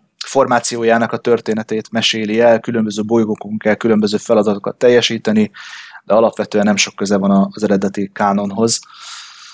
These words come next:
És a végén így beleerőszakolták azt, hogy mégiscsak legyen. Ö, szóval sok, sok olyan negatív dolog van. Én azt hiszem, talán a blogomra írtam egy ilyen tizenöt-tizenhat pontot felölelő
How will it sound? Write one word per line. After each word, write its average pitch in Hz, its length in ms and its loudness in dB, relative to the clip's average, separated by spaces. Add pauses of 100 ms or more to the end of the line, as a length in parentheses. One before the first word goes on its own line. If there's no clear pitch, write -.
(340)
És - 160 0
a 139 60 0
végén 139 280 2
így 127 100 -2
beleerőszakolták 120 960 2
azt, 117 140 -4
hogy 107 100 -6
mégiscsak 104 480 -8
legyen. 120 460 -2 (760)
Ö, 110 360 4 (580)
szóval - 220 2
sok, 170 280 2
sok 185 260 0
olyan 143 160 6
negatív 131 340 2
dolog 131 240 2
van. 131 180 2
Én 139 120 0
azt 156 160 0
hiszem, 135 160 -4
talán 143 260 2
a 120 60 2
blogomra 127 380 2
írtam 123 260 0
egy 113 120 0
ilyen 113 160 0
tizenöt-tizenhat 110 800 -2
pontot 113 360 0
felölelő 104 580 4